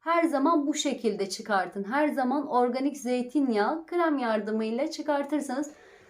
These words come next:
hem daha çabuk akacak, kalıcı olmayacak. Arkasından da duru bir su yardımıyla bunu akıtacağız. Şöyle her yerine yedirdim.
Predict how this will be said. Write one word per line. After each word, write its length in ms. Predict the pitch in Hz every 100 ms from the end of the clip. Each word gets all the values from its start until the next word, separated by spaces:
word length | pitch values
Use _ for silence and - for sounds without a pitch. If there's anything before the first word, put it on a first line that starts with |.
| -
hem 280 | 330 381 294
daha 320 | 302 349 349 - _
çabuk 580 | - 330 285 254 - - _ _ -
akacak, 680 | 226 226 214 226 247 -
kalıcı 400 | - 262 269 294
olmayacak. 520 | 277 233 202 240 339 - _ _ _
Arkasından 540 | 311 330 320 320 330
da 180 | 311 247
duru 220 | 294 320
bir 60 | 320
su 360 | - 320 320 -
yardımıyla 800 | 269 262 254 262 254 247 214 196
bunu 200 | 226 226
akıtacağız. 1000 | 277 339 277 233 220 202 208 254 320 - - - -
Şöyle 720 | - 294 277 226 208 320 - _ _ _ _ _ _ _ _ _ _ _ _ _ _ _ _ _ _
her 200 | 285 285
yerine 320 | 285 277 269
yedirdim. 540 | 269 240 202 247 -